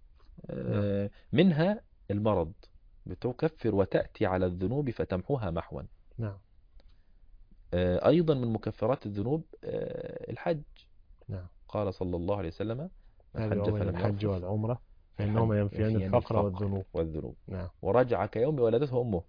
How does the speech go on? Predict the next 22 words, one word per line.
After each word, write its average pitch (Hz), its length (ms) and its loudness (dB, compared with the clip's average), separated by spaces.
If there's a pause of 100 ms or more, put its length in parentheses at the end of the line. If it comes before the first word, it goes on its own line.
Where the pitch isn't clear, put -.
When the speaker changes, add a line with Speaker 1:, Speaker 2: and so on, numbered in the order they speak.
(120)
Speaker 2:
نعم، 98 220 -2
من 95 60 -2
Speaker 1:
حديث 98 180 4
Speaker 2:
حج 113 160 2
Speaker 1:
آخر. 110 180 4
Speaker 2:
فلم 107 180 4
يرفث 113 340 0
ولم 104 140 0
Speaker 1:
ولم 107 180 2
Speaker 2:
يفسق 95 160 0
Speaker 1:
يفسق 110 160 -4
Speaker 2:
رجع 113 100 6
Speaker 1:
رجع 104 200 2
Speaker 2:
من 101 60 0
Speaker 1:
كيوم 95 160 0
Speaker 2:
ذنوبه 104 200 4
Speaker 1:
ولدته 107 180 0
أمه. 117 100 -2
Speaker 2:
كيوم 104 240 0
ولدته 95 460 -4
أمه. 87 80 -16 (100)
Speaker 1:
الصدقة - 600 -2